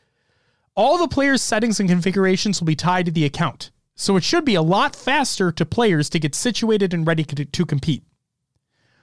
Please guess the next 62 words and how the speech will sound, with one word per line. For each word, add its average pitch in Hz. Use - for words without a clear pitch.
We 240
want 359
to 285
have 240
event 220
stats -
attached 175
to 180
a 156
single 269
account 202
for 160
pro 185
players 131
rather 185
than 190
in 175
the 156
past 214
where 190
it 170
was 156
attached 170
to 165
multiple 196
accounts 151
in 143
a 139
season. 139
This 233
will 285
let 262
us -
tell 226
a 190
richer 247
story 233
about 185
the 160
league 196
on 170
the 143
broadcast 190
and 156
in 147
video 147
content. 117
And 190
we 208
want 302
players 269
to 220
have 196
all 196
their 208
cosmetics 185
for 175
their 160
Spartans 151
ready 139
to 139
go. 170